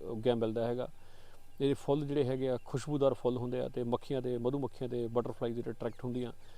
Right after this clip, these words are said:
ਤੇ ਨੈਕਟਰ ਲੈਂਦੀਆਂ ਹੈਗੀਆਂ। ਤਾਂ ਅਸੀਂ ਇਹ ਵੀ ਦੇਖਿਆ, ਜਦੋਂ ਅਸੀਂ ਸਰਵੇ, ਝਿੜੀਆਂ ਦਾ ਸਰਵੇ ਕੀਤਾ, ਬਹੁਤ ਸਾਰੇ ਜਾਨਵਰ ਰਹਿੰਦੇ, ਤੋਤੇ ਖਾਸ ਕਰਕੇ ਇਹਨਾਂ ਰੁੱਖਾਂ 'ਤੇ ਰਹਿੰਦੇ ਹੈਗੇ ਆ। ਤਾਂ ਉਸ ਤੋਂ ਬਾਅਦ ਦੱਸਣਾ ਚਾਹਾਂਗੇ, ਇਹਦੀ ਛਿੱਲ ਜਿਹੜੀ ਪਛਾਣ, ਛਿੱਲ ਸਲੇਟ-, ਸਲੇਟੀ ਰੰਗ ਦੀ ਛਿੱਲ ਹੈਗੀ ਆ, ਮਤਲਬ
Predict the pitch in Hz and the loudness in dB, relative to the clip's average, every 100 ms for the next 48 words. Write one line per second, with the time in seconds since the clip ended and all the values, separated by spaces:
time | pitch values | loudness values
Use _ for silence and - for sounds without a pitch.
0 | - - - 113 113 120 113 104 98 110 | -12 -8 -2 0 0 0 0 -2 -4 -6
1 | 113 - - - - - - 135 131 143 | -8 -10 -12 -12 -12 -12 -2 0 2 2
2 | 160 156 135 147 143 143 - 127 135 139 | 2 2 2 2 2 0 0 2 2 0
3 | 151 123 127 131 120 - 120 123 123 117 | 0 2 2 2 0 0 0 0 -2 -4
4 | 123 117 - - 120 135 135 117 113 117 | -4 -4 -8 -8 -2 0 0 2 2 4
5 | 131 131 135 120 143 139 147 143 127 - | 2 2 0 2 2 4 2 4 2 2
6 | - 127 127 120 120 113 110 123 107 113 | -4 -2 -2 -2 -2 -2 0 0 -2 -2
7 | 117 - - - - - - - - 131 | -4 -6 -10 -12 -12 -12 -12 -12 -4 0
8 | 117 131 160 139 151 151 156 147 - - | 2 4 6 10 10 10 8 6 2 -4
9 | 151 139 139 139 143 143 - - - - | -2 2 2 4 2 2 -2 -10 -12 -12
10 | - - - 147 160 - - 156 165 175 | -12 -12 -4 -2 -2 -4 0 2 4 0
11 | 175 - 135 139 151 - 156 151 - 147 | 0 -2 2 2 0 0 -2 -2 2 2
12 | - - 165 170 208 156 135 127 131 110 | 2 2 4 6 4 4 2 0 0 -2
13 | 110 127 110 - - | -2 -4 -6 -6 -8